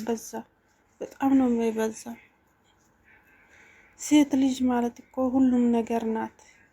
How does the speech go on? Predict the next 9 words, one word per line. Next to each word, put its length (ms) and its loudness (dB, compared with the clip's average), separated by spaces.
እዚህ 220 -6
ምድር 320 -2
ላይ። 200 -4
ይቺ 220 -2
ልጅ 200 0
አሁን 280 0
እህት፣ 280 -10
እስቲ 300 -10
በእናታችሁ 840 -4